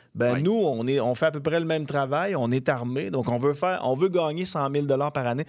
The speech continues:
Speaker 1: C'est-tu, c'est-tu dans ma tête ? Je suis trop paranoïaque ou
Speaker 2: Il y en a beau-, il y en a beaucoup qui ont la même pensée que toi. Est-ce que c'est ça ?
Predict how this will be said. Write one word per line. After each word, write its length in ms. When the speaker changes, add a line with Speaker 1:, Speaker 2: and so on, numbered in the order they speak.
Speaker 1:
C'est-tu, 340
c'est-tu 380
dans 160
ma 160
tête ? 260
Je 140
suis 100
trop 220
paranoïaque 720
ou 300
Speaker 2:
Il 60
y 20
en 100
a 80
beau-, 220
il 80
y 40
en 60
a 40
beaucoup 260
qui 160
ont 80
la 120
même 220
pensée 380
que 120
toi. 520
Est-ce 200
que 200
c'est 360
ça ? 220